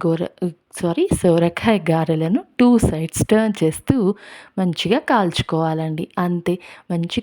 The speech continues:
కలర్ వచ్చేంత వరకు, గోల్డెన్ కలర్ వచ్చేంత వరకు ఫ్రై చేసుకోవాలి. మరీ ఎక్కువగా ఫ్రై చేయొద్దండి, క్రిస్పీగా అయితే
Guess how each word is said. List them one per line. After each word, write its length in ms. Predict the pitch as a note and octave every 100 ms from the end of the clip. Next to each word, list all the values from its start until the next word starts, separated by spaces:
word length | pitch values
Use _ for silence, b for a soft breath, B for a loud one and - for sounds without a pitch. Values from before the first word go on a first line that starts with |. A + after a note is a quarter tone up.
| F#3+
కలర్ 220 | F3 E3 E3
వచ్చేంత 400 | - E3+ D#3 E3 D#3+
వరకు, 360 | D#3+ - A#3 F#3+ G#3+ F#3
గోల్డెన్ 440 | F#3 F3 E3+ F3 -
కలర్ 240 | E3 E3 E3
వచ్చేంత 380 | E3 - D#3+ D3+ D#3+
వరకు 280 | D#3+ - F4+ -
ఫ్రై 160 | D#4 G#3+ -
చేసుకోవాలి. 560 | D#3 F3+ E3+ D#3+ E3 - B B -
మరీ 160 | F3 A3 B3+ G#3
ఎక్కువగా 400 | - F3+ F3+ F#3 -
ఫ్రై 160 | E3+ E3+ -
చేయొద్దండి, 540 | F3 E3 D#3 E3 A3 B3+
క్రిస్పీగా 520 | E3 - - F3+ F3+ E3+
అయితే 200 | D#3 D#3